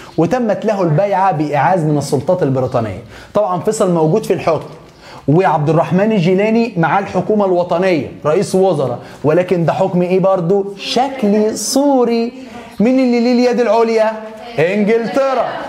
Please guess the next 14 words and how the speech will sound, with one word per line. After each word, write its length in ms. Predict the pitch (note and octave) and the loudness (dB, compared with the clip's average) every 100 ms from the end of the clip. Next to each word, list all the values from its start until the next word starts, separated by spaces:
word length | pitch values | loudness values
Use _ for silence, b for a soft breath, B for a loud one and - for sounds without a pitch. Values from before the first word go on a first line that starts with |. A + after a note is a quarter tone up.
| - | -4
فعشان 320 | G#3+ A#3 D#4 | -2 0 0
كده 160 | D4 C4+ | 2 2
بيقول 260 | G3+ B3 | 2 2
لك 80 | B3 | 0
بالرغم 420 | D#3+ F3+ A3 G#3+ | 0 0 2 2
من 140 | F3+ E3+ | 2 0
ده 80 | G#3 | 0
كله، 420 | A3+ G#3+ G#3 E3+ | 0 0 -2 0
ظلت 480 | C#3+ C4 A#3+ G#3 F#3+ | 0 2 0 0 0
اليد 300 | F3 A3 G3+ | 0 0 2
العليا 440 | F3 E3+ A3 F#3 | 2 2 0 -2
في 180 | F3+ F3 | 0 0
يد 200 | G3 F3+ | 0 0
مين؟ 520 | F3+ F#3+ F3 C3 | 0 2 0 -4